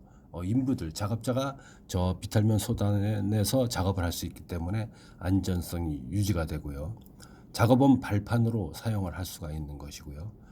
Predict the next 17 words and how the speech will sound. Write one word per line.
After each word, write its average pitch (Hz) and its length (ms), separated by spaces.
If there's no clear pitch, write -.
그리고 131 340
유수 117 340
침식을 90 560
저 117 180
위에, 123 460
에, 80 240
소단 131 360
끊기 117 460
한데 120 340
위에 104 280
부분이, 95 460
위에 104 180
부분에 104 520
토사가, 127 500
위에 117 160
부분에 113 320
토사가, 107 500